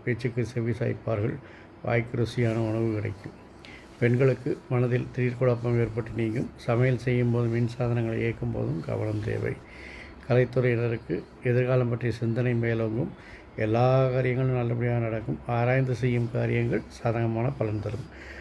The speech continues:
வாகனங்களை ஓட்டும் பொழுது எச்சரிக்கை அவசியம். வீண் செலவு ஏற்படும். அடுத்தவருக்கு எவ்வளவு நல்லது செய்தாலும் அது எடுபடாமல் போகலாம். அரசியல் துறையினருக்கு மற்றவர்களுக்கு உதவ போய் வீண் பலி ஏற்படலாம். கவனம் தேவை. தொழில், வியாபாரம் தொடர்பான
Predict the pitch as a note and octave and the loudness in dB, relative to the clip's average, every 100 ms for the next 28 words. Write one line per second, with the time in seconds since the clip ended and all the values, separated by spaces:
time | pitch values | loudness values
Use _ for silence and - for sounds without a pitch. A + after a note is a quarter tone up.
0 | - - - A#2+ B2+ B2 C3+ B2 B2+ A#2 | -18 -12 0 4 4 4 2 2 2 2
1 | B2 A#2+ A#2+ A#2+ B2 E3 C3+ A#2 - A#2+ | 2 2 2 2 0 -2 -4 -4 -2 -2
2 | A#2+ A2+ A2 - A#2 - - B2 B2 A#2+ | 0 0 -2 -2 -4 -4 -2 2 2 2
3 | A#2+ A#2 A2 G#2+ - A#2+ F#3 - - - | 2 2 2 0 -2 -2 -4 -10 -18 -18
4 | - - A#2 A#2+ C#3 C3 B2+ B2 C3+ B2+ | -16 -2 0 2 4 4 4 -2 -2 0
5 | A#2+ C3 C#3+ C#3 C3 A#2+ A#2+ B2+ G#2+ A#2 | 2 6 6 6 4 2 2 0 0 0
6 | A#2 A#2+ - B2 G#2+ A2 A2+ A2 A2 G#2+ | 0 -2 -4 -4 -2 -2 0 -2 -2 -2
7 | A#2+ A2+ G#2 G#2 G#2 - - - - - | -4 -2 -2 -2 -2 -6 -14 -20 -20 -20
8 | - - B2 C3+ D3+ C3+ B2+ B2 A#2+ A#2+ | -10 2 2 4 2 2 0 2 0 0
9 | A2+ C#3 E3+ B2+ A#2 C3+ B2 A2+ A#2 B2 | -2 -4 -2 -2 2 2 2 2 2 4
10 | C3 A#2+ C3 C#3 B2 A#2+ A#2+ A2+ A2 G#2+ | 2 2 0 2 2 2 2 2 0 -2
11 | - A2 A2 A2+ - - - - C3+ B2 | -4 -4 -4 -8 -16 -20 -20 -8 2 4
12 | A#2+ A#2+ A#2 G#2+ A#2 - - C3+ C3+ C3+ | 4 4 2 0 0 -8 0 4 6 6
13 | B2 B2 A#2+ A#2+ A#2+ A#2+ A2+ A2+ A2 | 4 2 2 2 0 -2 -4 -2 -2